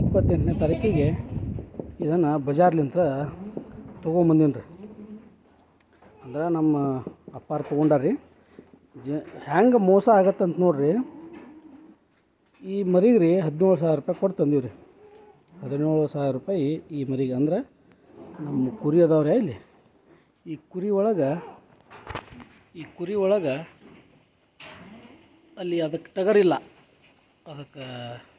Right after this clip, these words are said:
ಕ್ರಾಸಿಂಗ್ ಆಗಕ್ಕೆ ಟಗರ್ ಇರ್ಲಾರ ಕಾರಣಕ್ಕೆ ಕುರಿ ಮ್ಯಾಗ ಟಗರ್ ಬಿಡ್ಬೇಕಂತಂದು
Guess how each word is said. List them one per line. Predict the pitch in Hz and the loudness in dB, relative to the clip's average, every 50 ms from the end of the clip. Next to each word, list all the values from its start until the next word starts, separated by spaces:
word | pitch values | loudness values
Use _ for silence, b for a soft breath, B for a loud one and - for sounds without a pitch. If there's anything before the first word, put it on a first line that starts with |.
| _ 156 139 131 - _ | _ -20 -20 -20 -20 _
ಕ್ರಾಸಿಂಗ್ | - 151 147 - 185 180 175 165 156 | -14 -14 -12 -8 -4 -4 -2 -2 -2
ಆಗಕ್ಕೆ | 156 170 190 - - - | -2 -4 -6 -6 -8 -6
ಟಗರ್ | 156 156 175 170 160 | -2 0 0 0 0
ಇರ್ಲಾರ | 165 165 165 156 - - | 2 0 0 0 0 -4
ಕಾರಣಕ್ಕೆ | 151 151 160 180 175 - 139 123 147 175 - - - _ - - _ _ _ _ 180 196 - - - - - _ - - - - | -2 0 0 0 -2 -4 -8 -10 -10 -12 -16 -20 -20 _ -20 -20 _ _ _ _ -20 -20 -20 -20 -20 -20 -20 _ -20 -20 -12 -8
ಕುರಿ | 208 208 247 254 226 240 | -6 -4 -2 0 2 2
ಮ್ಯಾಗ | 240 254 202 185 170 180 190 185 - | 2 2 4 2 2 2 2 0 -2
ಟಗರ್ | 202 185 208 226 220 196 | -2 -2 0 -2 0 0
ಬಿಡ್ಬೇಕಂತಂದು | 196 196 196 202 196 - 180 165 160 - 196 196 170 147 | 0 0 2 0 0 2 2 0 2 0 0 0 0 -2